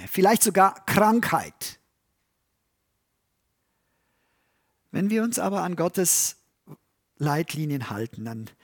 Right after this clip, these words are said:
werden sie uns unseren Charakter und auch unseren, unser Verhalten prägen und wir werden durch, durch sie,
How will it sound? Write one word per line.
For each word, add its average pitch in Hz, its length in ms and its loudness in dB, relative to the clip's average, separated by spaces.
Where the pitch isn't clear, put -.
werden 156 260 -4
sie 147 140 -4
uns 147 180 -8
unseren 135 340 -8
Charakter 120 600 -10
und 120 120 -16
auch 156 140 -16
unseren, 202 400 -10
unser 196 240 -12
Verhalten 190 680 -8
prägen 208 380 -8
und 147 140 -8
wir 147 120 -4
werden 165 300 -4
durch, 156 260 -8
durch 151 200 -4
sie, 151 400 -2